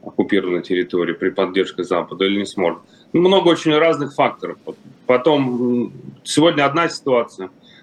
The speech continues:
общественное мнение сегодня требует одних решений.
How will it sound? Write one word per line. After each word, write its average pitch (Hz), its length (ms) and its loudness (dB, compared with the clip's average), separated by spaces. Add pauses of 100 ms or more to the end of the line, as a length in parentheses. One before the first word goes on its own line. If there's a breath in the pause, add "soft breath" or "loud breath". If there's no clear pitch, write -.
(120 soft breath)
общественное 131 580 2
мнение 147 300 2
сегодня 123 360 -2
требует 120 460 -2
одних 104 320 -2
решений. 92 480 -2